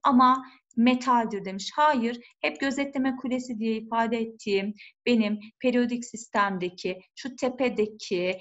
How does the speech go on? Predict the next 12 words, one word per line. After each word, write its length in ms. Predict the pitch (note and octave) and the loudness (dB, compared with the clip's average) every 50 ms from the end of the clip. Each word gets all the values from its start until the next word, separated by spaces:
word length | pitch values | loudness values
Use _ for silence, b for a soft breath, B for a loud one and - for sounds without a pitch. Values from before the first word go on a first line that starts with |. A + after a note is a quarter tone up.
| B B _ - - | B B _ -6 -4
hidrojenin 720 | D4+ C4+ A3+ A#3+ B3+ B3+ A#3 G3 G#3+ F#3+ F#3 F#3 F#3+ G3+ G#3 | -2 -2 0 0 0 0 0 0 0 -2 -2 -4 -6 -6 -4
bir 260 | C#4+ D4+ D4+ D4 C#4 | 0 2 4 4 4
A 40 | C#4 | 4
grubunda, 560 | A#3 A3+ A3 G#3 G#3+ F3 G3 F#3+ F#3 F3 F#3 - | 2 0 -4 -4 -4 -4 -6 -6 -6 -6 -4 -2
evet 260 | - B3+ C4 C4 C4 - | -2 0 0 -2 -2 -4
ama 280 | - G#3 G3+ G3+ G3+ - | -6 -6 -4 -6 -6 -6
bir 120 | C4 C#4 | -4 0
A 140 | C#4 C4 B3+ | 2 2 2
grubunda 420 | B3+ B3 A3 G3+ G3 G3+ F#3 G#3 | 0 -2 -6 -6 -8 -8 -8 -6
olmasına 500 | G#3+ A3+ A3+ A3 G#3+ A3 - - G3+ G3 F#3 | -4 -4 -4 -4 -4 -6 -10 -12 -12 -6 0
rağmen 500 | A3 A#3+ B3+ B3+ A#3 A3 G#3+ F#3 G#3 A3 B B B B _ - | 2 4 6 6 4 2 0 -2 -2 -4 B B B B _ -2
nedir? 600 | B3 C#4 C#4+ A#3 B3+ B3+ C4+ C4+ - - _ _ | 0 0 2 2 0 0 0 -2 -6 -12 _ _